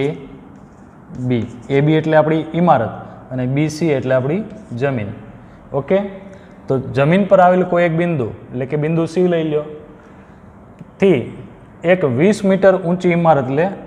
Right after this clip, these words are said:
એ બીનું માપ કેટલું છે? વીસ મીટર. આ ઇમારત છે ને, વીસ મીટર ઊંચી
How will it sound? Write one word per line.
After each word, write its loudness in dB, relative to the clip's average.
એ 0
બીનું 2
માપ 2
કેટલું 0
છે? -4
વીસ 0
મીટર. -2
આ 2
ઇમારત 2
છે -4
ને, -6
વીસ 0
મીટર 4
ઊંચી 0